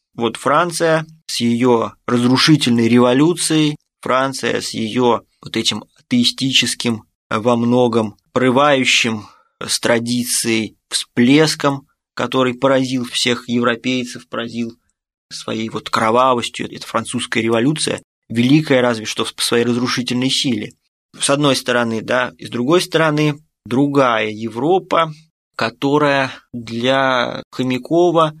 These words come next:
олицетворена прежде всего Англией, Великобританией. Вот Великобритания —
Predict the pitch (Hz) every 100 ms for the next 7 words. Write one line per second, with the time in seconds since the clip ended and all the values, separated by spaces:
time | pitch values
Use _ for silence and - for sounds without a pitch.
0 | _ _ - 117 120 123 120 - 123 127
1 | 131 151 151 156 143 143 131 127 139 131
2 | - 131 120 107 104 - - _ _ _
3 | 117 113 113 117 127 127 127 104 101 -
4 | - _ _ _ 165 156 135 151 156 165
5 | 151 160 190 208 196 175 156